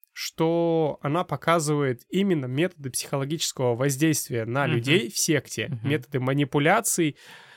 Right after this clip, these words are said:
Speaker 1: А, в частности, в этой секте манипуляция строится,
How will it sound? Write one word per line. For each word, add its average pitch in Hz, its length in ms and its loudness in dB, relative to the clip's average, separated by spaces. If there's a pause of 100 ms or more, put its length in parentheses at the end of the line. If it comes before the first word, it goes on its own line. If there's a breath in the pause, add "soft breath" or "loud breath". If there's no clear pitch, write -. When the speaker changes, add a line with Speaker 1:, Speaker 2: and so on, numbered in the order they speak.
(220 loud breath)
Speaker 1:
А, 113 360 2
в - 60 -10
частности, 160 720 2 (340)
в 156 80 -2
этой 190 220 2
секте 185 360 0
манипуляция 147 720 0
строится, 135 1160 0